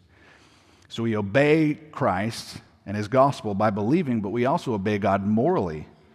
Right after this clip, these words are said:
as we're submitting to God's authority from the heart, inwardly, out of devotion. So wherever it is that the gospel is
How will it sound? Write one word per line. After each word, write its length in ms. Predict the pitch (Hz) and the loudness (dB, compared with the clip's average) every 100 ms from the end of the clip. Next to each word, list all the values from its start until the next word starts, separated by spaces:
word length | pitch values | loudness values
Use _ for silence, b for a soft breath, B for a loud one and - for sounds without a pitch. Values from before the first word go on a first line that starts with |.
| b b b - | b b b -10
as 180 | 110 107 | -6 -2
we're 140 | 110 | -4
submitting 600 | - - 117 135 160 143 | -4 -4 0 2 4 2
to 120 | 117 | 0
God's 280 | 104 101 98 | 0 0 -2
authority 400 | 92 110 95 95 | -6 -6 -6 -6
from 500 | - 127 127 123 117 | -6 -2 0 2 0
the 100 | 107 | -2
heart, 400 | 98 - 127 - - | -2 0 -2 -4 -8
inwardly, 520 | 151 165 117 82 87 - b b b b | -4 -2 -2 -4 -10 -12 b b b b
out 120 | 101 | -4
of 100 | 113 | -2
devotion. 600 | 113 127 131 127 92 80 87 _ b b b b b b b _ _ _ _ | 0 0 0 -4 -8 -12 -16 _ b b b b b b b _ _ _ _
So 100 | - | -4
wherever 540 | 117 123 143 165 165 165 | 2 6 8 8 6 6
it 60 | |
is 160 | 143 131 | 6 4
that 120 | 107 | 2
the 80 | 117 | 0
gospel 460 | 107 127 123 131 117 | 4 4 4 -2 -4
is 140 | - | -6